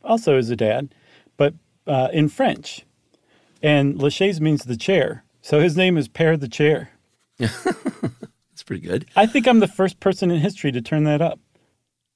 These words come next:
Speaker 2: Uh, to make that joke?
Speaker 1: Well, yeah, but it's a research-based joke.
Speaker 2: Yeah, sure. <laughs> Like all of our jokes.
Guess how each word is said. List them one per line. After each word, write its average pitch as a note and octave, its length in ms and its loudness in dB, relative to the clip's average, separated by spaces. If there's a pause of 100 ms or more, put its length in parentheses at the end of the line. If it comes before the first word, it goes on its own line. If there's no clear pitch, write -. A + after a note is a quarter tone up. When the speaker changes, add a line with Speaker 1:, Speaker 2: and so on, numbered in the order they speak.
(120)
Speaker 2:
Uh, A2 100 0
to A2+ 160 -2
make G2 160 -2
that G2 260 -4
joke? G#2 380 -4 (640)
Speaker 1:
Well, A#3 220 -4
yeah, A#3 260 4
but D3 200 2
it's D3 200 2
a D3 100 2
research-based C3+ 800 -4
joke. - 360 -10 (540)
Speaker 2:
Yeah, F#3+ 160 4
sure. - 280 0 (880)
<laughs> - 300 -8 (960)
Like C3 140 -2
all G#3 160 0
of A2+ 60 2
our F2+ 100 2
jokes. - 380 -14